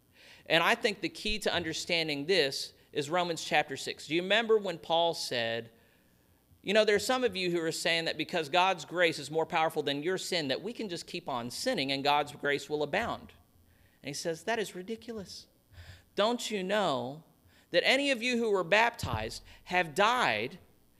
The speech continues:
and been born again in Christ? And when you're born again, you cannot sin anymore. You don't desire sin. You don't persist in sin." He says it's ridiculous if you continue in sin. It's the waters of baptism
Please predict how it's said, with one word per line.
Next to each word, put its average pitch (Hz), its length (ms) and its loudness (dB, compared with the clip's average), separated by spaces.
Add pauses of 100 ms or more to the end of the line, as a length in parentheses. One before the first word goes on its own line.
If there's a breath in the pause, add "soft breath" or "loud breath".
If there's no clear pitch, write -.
(180)
and 180 160 4
been 196 180 6
born 226 220 4
again 220 260 4
in 202 80 0
Christ? 214 380 2
And 196 140 2
when 220 100 0
you're 233 100 4
born 220 240 2
again, 220 300 0
you 220 100 -6
cannot 220 420 -2
sin 254 260 -6
anymore. 117 380 -10 (720)
You 202 120 0
don't 202 220 6
desire 180 440 4
sin. 262 260 0
You 208 60 -2
don't 151 200 -2
persist 220 540 -2
in 226 140 -2
sin." 214 420 -4 (560 soft breath)
He 196 80 -12
says 220 220 2
it's 220 120 2
ridiculous 214 560 0
if 160 120 -6
you 165 60 -8
continue 160 480 -6
in 139 100 -6
sin. 165 300 -10 (520 soft breath)
It's 180 220 0
the 180 120 4
waters 226 520 6
of 151 180 0
baptism 147 800 2